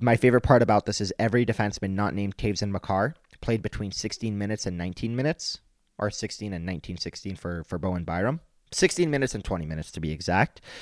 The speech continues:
We saw Cale Makar play twenty-four seventeen and Devon Toews play twenty-one forty-six. Jack Johnson missed the game, and that was the reason why Sam Malinski played in his place. Jack Johnson's got a bit of a lower body groin issue. Um, he admitted to me that he pulled his groin. He also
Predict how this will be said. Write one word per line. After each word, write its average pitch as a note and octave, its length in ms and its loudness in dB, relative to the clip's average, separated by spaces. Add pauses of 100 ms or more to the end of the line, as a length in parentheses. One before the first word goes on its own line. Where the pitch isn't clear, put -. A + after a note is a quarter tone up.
(560)
We F#3+ 140 8
saw C3+ 220 12
Cale B2+ 240 10
Makar B2 400 8
play A2 300 4
twenty-four A2+ 500 2
seventeen A2 540 0
and G2 140 -2
Devon G2 300 0
Toews F#2+ 260 -2
play F2 140 -4
twenty-one E2+ 380 -4
forty-six. - 640 -6 (380)
Jack C3 280 8
Johnson B2 360 2
missed A#2+ 160 -4
the A2+ 80 -4
game, A2 200 0
and G2+ 140 -4
that G2 140 4
was G2 100 -2
the G#2 80 -2
reason G2+ 260 -2
why G2 140 0
Sam F#2+ 260 -4
Malinski F#2+ 400 -4
played F#2+ 220 -2
in F#2 80 -4
his F2+ 100 -6
place. F#2+ 300 -4
Jack G2+ 240 -2
Johnson's G2 400 -4
got F#2 160 -2
a F2 240 -2
bit G2+ 100 0
of G2+ 80 0
a F2+ 60 -2
lower G2 240 2
body F#2 260 0
groin F2+ 320 -2
issue. A#2+ 360 -2 (440)
Um, F2+ 500 -4 (120)
he B2 160 2
admitted A2 320 -2
to - 80 -8
me G2+ 160 -2
that F2+ 140 -2
he G#2 100 -4
pulled F#2+ 220 -6
his F2+ 120 -8
groin. F#2+ 300 -8
He F#2+ 160 -6
also F#2 560 -4